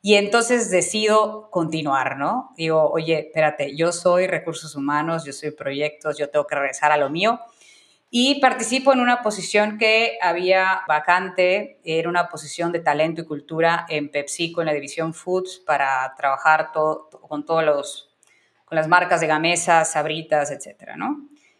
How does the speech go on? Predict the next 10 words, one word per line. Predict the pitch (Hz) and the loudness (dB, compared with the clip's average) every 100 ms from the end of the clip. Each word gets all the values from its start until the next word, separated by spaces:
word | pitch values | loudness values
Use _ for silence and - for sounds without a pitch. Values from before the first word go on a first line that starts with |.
| _ _ - | _ _ -4
Y | 220 220 | -4 4
quedo | 226 | 6
seleccionada | 233 240 247 294 277 247 254 277 | 6 2 4 4 6 6 6 6
y | 214 | 4
entro | 180 175 185 190 180 - | 0 2 4 4 2 0
a | 160 156 | 2 2
mi | 160 | -2
segunda | - 160 175 180 170 151 | -2 -2 0 4 4 4
gran | 170 170 170 | 4 4 4
escuela, | 165 165 - 160 156 151 139 123 | 0 -4 -2 4 4 4 0 -4